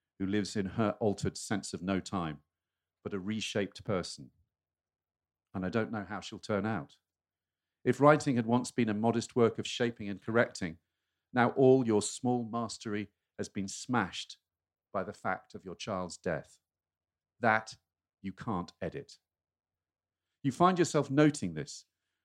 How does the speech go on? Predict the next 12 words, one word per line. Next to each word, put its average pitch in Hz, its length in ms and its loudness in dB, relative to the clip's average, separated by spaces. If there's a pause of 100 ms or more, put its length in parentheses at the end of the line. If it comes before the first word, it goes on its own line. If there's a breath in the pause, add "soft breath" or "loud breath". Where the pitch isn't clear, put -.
but 123 100 -2
without 160 320 2
ever 127 180 0
needing 123 440 2
or 107 100 2
wanting 123 440 0
to 104 80 -12
have 107 180 -4
recourse 107 400 -4
to 117 100 -6
words 107 360 0
like 107 160 -2